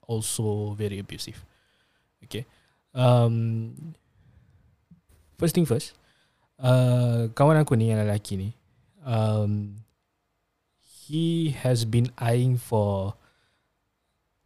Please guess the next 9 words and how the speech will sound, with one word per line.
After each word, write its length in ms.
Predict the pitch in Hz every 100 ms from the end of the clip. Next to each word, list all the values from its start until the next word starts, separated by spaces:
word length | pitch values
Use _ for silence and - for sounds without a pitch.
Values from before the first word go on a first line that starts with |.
| _ _
her, 340 | 110 104 110 147 _ _ -
the 120 | 101
girl, 240 | 101 98 135 _ _
the 80 | 107
ex, 480 | 101 110 - - - _ _ _ _ _ _ _ _ _ _ _ _ _ _
since 480 | - - 123 120 123
semester 640 | - - 110 110 110 -
one. 320 | 101 92 90 - _ _ _ _ _ _ _ _ - - _ _ _ _ _ _ _ _ _ 110
Okay. 240 | - 104